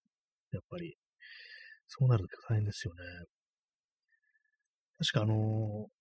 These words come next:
東京都は、あの、震度六以上だと、確か道路、あの、多分、環七とかね、環七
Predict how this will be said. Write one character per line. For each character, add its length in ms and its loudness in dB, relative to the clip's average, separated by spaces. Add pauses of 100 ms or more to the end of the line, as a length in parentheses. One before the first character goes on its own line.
(160)
東 180 6
京 180 12
都 340 2 (280)
は、 280 0 (280)
あ 100 0
の、 80 -2
震 320 12
度 100 8
六 460 8
以 100 12
上 300 8
だ 200 -6
と、 300 0 (920)
確 260 2
か 40 2
道 120 12
路、 500 12 (1300)
あ 40 -2
の、 40 -4 (100)
多 100 -12
分、 40 -12 (100)
環 360 12
七 240 12
と 100 10
か 140 2
ね、 80 -6 (300)
環 280 8
七 260 12